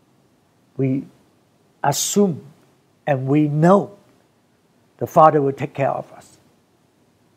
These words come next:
So we are not worrying about all these basic needs. Yes, we have to look at them, we have to work, we have to, to, uh, earn a living.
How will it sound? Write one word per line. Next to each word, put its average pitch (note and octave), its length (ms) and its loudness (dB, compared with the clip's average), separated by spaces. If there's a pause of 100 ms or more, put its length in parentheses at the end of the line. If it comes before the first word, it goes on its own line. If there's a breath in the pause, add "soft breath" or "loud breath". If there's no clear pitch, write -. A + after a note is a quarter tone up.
(140)
So - 160 0
we G3 160 6
are F3+ 40 2
not F#3+ 200 0
worrying F3+ 480 2
about D3+ 460 0 (100)
all E3 160 4
these D#3+ 220 0
basic E3+ 480 0
needs. D3+ 500 -8 (120)
Yes, F#3+ 300 2
we F#3 140 -2
have F3+ 240 0
to E3 320 -2 (720 loud breath)
look F3+ 260 2
at G#3+ 140 0
them, F3+ 280 2
we E3 120 2
have E3 220 0
to E3 100 0
work, F3+ 400 4
we E3+ 160 0
have D#3+ 320 -4
to, D3+ 300 -4 (460 soft breath)
to, D3+ 440 -4 (460 soft breath)
uh, - 340 -4 (1600)
earn F3+ 200 4
a F3+ 60 2
living. C#3+ 520 0